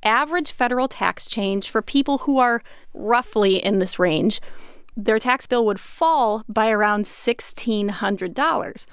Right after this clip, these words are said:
That's pretty big. That said, the Tax Policy Center also said that, you know, true, but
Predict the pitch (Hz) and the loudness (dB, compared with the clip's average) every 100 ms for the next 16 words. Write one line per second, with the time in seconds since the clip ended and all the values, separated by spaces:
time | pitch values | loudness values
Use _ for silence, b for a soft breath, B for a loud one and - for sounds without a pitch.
0 | b b b b - 226 233 - - 240 | b b b b -8 0 0 -2 -2 -2
1 | 208 269 196 - 180 208 247 - - 262 | 0 2 2 0 -2 0 0 -2 0 0
2 | 226 240 214 - 247 254 233 214 202 202 | 0 -2 -4 0 0 0 -2 0 2 2
3 | 220 233 240 220 214 214 190 190 - - | 0 -2 -2 -2 0 2 2 0 -4 -14
4 | - - - - - - - - 370 330 | -14 -16 -18 -20 -20 -16 -14 -2 2 4
5 | 190 208 b b b b b 220 240 220 | 2 0 b b b b b -2 2 2
6 | 208 | 2